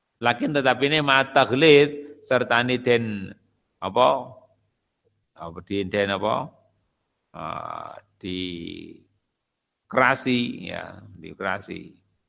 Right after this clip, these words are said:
Wal khululan podo, nah, khulul secara langsung kontan. Walau bisuktin qatilin kelawan senajan kelawan apa ora senenge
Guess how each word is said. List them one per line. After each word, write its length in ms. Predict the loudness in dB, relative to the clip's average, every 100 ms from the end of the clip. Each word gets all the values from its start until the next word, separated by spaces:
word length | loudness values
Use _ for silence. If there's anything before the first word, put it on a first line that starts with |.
| _ _ _ -2
Wal 240 | 4 4 2
khululan 480 | 0 2 4 2
podo, 560 | 0 2 4 4 2 -8 -20 -20 _ -12
nah, 140 | -12 -4
khulul 720 | 2 6 6 6 -2 -12 -18
secara 480 | -12 -6 0 0 0
langsung 720 | -4 -4 0 0 0 -10 -16 -20 -6
kontan. 640 | -4 0 2 2 -2 -14 _ _ _ _ _ _ _ _ -2
Walau 320 | 2 4 4
bisuktin 1040 | 2 -2 -4 -6 -8 2 4 4 0 -12 -20 _ _ _ _
qatilin 480 | 2 2 2 0 0
kelawan 640 | 2 2 4 4 2 -4 -6
senajan 480 | -2 0 0 0
kelawan 320 | 0 2 4 2
apa 400 | 2 2 2 -4 -20 _ -2
ora 320 | 2 4 2
senenge 880 | 0 -6 -6 -4 0 2 2 -2